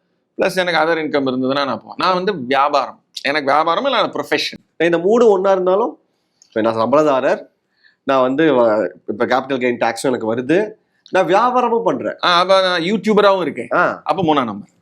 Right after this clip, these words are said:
Speaker 2: ஓகே. ம-,
Speaker 1: ஏன்னா
Speaker 2: மூணாம் நம்பர் மட்டும் நான் ஒண்ணு
Speaker 1: மூணாம் நான்
Speaker 2: ஒண்ணு
Speaker 1: ஒண்ணு
Speaker 2: பண்ணல.
Speaker 1: எடுத்துக்கிறேன். ஏதோ ஒரு ஃபார்ம் தான் செலக்ட்
Speaker 2: சரி,
Speaker 1: பண்ணேன்.
Speaker 2: சரி, சரி.
Speaker 1: ஏன்னா அந்த மூணாம் நம்பர் ஃபார்ம்லயே வந்து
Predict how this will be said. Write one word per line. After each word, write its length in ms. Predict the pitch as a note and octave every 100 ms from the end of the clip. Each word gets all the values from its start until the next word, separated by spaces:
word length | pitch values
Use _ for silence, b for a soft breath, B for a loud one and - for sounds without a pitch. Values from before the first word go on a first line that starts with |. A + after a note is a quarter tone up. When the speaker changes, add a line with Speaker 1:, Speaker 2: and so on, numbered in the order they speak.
| _ G#2+
Speaker 2:
ஓகே. 320 | G#2 G2 - _ B2+
ம-, 120 | D3+
Speaker 1:
ஏன்னா 240 | F3 F3+ C3
Speaker 2:
மூணாம் 160 | E3+
நம்பர் 200 | G3+ F#3+
மட்டும் 240 | D#3+ D#3+ E3+
நான் 100 | D3
ஒண்ணு 120 | D3+
Speaker 1:
மூணாம் 200 | F3+ F#3+
நான் 200 | D3+ C#3+
Speaker 2:
ஒண்ணு 40 |
Speaker 1:
ஒண்ணு 120 | C#3+ B2+
Speaker 2:
பண்ணல. 160 | A2
Speaker 1:
எடுத்துக்கிறேன். 580 | - - - _ - C#3+
ஏதோ 180 | G#3+ C4
ஒரு 160 | F#3+
ஃபார்ம் 40 | F#3+
தான் 180 | F#3+ G3
செலக்ட் 80 |
Speaker 2:
சரி, 240 | D3+ C#3 C3+
Speaker 1:
பண்ணேன். 260 | A#2 -
Speaker 2:
சரி, 240 | - D2+ C2+
சரி. 280 | - - _
Speaker 1:
ஏன்னா 160 | - A3+
அந்த 120 | G3+
மூணாம் 140 | A#3+ B3+
நம்பர் 280 | A#3+ G#3+ F#3
ஃபார்ம்லயே 400 | G3+ G#3 G#3+ G3+
வந்து 460 | F#3 F#3+ B3 B3+